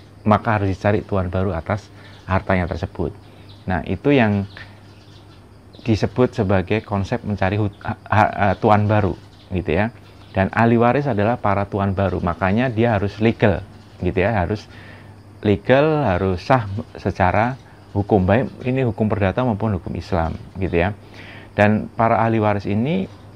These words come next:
mem-, harus memenuhi syarat bahwa dia memiliki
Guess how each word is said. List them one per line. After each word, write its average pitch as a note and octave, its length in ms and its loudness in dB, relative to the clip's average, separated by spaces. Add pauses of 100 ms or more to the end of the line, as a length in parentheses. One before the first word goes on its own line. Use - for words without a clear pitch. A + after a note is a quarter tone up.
(160)
mem-, G#2 560 2 (160)
harus G2+ 320 0
memenuhi G#2 400 0
syarat G#2+ 420 2
bahwa F2+ 240 0
dia G#2+ 240 0
memiliki A#2+ 680 -2